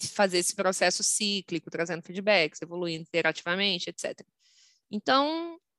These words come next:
acho que é isso, assim, a gente não implementa, mas sim, a gente promove uma forma no-, uma nova forma de pensar, uma nova forma de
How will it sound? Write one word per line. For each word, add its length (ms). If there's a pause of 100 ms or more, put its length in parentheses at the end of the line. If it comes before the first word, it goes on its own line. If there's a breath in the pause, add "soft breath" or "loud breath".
(280)
acho 220
que 80
é 40
isso, 300
assim, 140
a 60
gente 220
não 80
implementa, 880 (560)
mas 360
sim, 360
a 60
gente 340
promove 840
uma 240
forma 400
no-, 200
uma 180
nova 200
forma 240
de 80
pensar, 760 (160)
uma 160
nova 260
forma 340
de 460